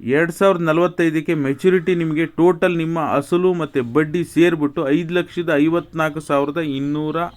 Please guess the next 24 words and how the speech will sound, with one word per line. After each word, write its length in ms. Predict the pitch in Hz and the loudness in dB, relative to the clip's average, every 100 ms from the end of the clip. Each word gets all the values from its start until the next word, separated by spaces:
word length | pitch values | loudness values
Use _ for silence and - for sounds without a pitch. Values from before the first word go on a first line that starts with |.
| - | -6
ಆರು 260 | 110 123 | -2 -2
ರೂಪಾಯಿ 400 | 123 113 113 147 - - - - 104 | -4 -10 -8 -10 -10 -20 -20 -14 -6
ನಿಮಗೆ 420 | 113 117 110 151 113 104 | -4 -4 -6 -10 -8 -6
ಬಡ್ಡಿ 420 | 107 98 120 143 - | -6 -6 -8 -8 -10
ಸಿಗುತ್ತೆ. 680 | - 95 98 - 101 92 85 - - - - - - - | -10 -8 -8 -6 -4 -4 -6 -16 -20 -20 -20 -20 -20 -14
ಈ 160 | 117 156 | -6 -4
ರೀತಿಯಾಗಿ 580 | 165 160 - 139 123 147 | -2 -4 -2 -2 -2 -4
ನಿಮಗೆ 360 | 131 120 147 | -4 -4 -4
ಸುಕನ್ಯಾ 460 | 147 - 131 143 156 | -8 -8 -6 -4 -6
ಸಮೃದ್ಧಿ 520 | 147 127 123 120 123 | -6 -6 -8 -6 -2
ಯೋಜನೆಯಲ್ಲಿ 480 | 120 113 113 117 143 | -2 -2 -4 -4 -6
ಸಾಕಷ್ಟು 720 | 147 95 107 - 165 - 196 | -6 -6 -6 -6 -8 0 2
ಲಾಭದಾಯಕ 680 | 180 156 139 135 135 120 113 | 4 4 2 -2 0 -2 -2
ಇದೆ. 420 | 135 117 113 110 - - - - - | -2 -2 0 -2 -4 -16 -20 -20 -4
In 140 | 147 196 180 | -2 -2 2
case 320 | 208 214 170 | 4 4 4
ನೀವು, 200 | 180 170 151 - - 123 | -4 -4 -4 -10 -10 -4
in 100 | 156 160 | -4 0
case 280 | 175 175 156 | 0 0 -2
ನನಗೆ 200 | 143 139 | -4 -6
ಸ್ವಲ್ಪ 340 | 123 143 147 175 | -2 -2 -2 -4
ಇನ್ಕಮ್ 600 | 151 139 147 170 165 131 | -2 -4 -4 -4 -4 -2
ಜಾಸ್ತಿ 480 | 131 139 - 156 | -2 -2 -2 0
ಇದೆ, 420 | 143 151 165 - | 2 0 -2 -8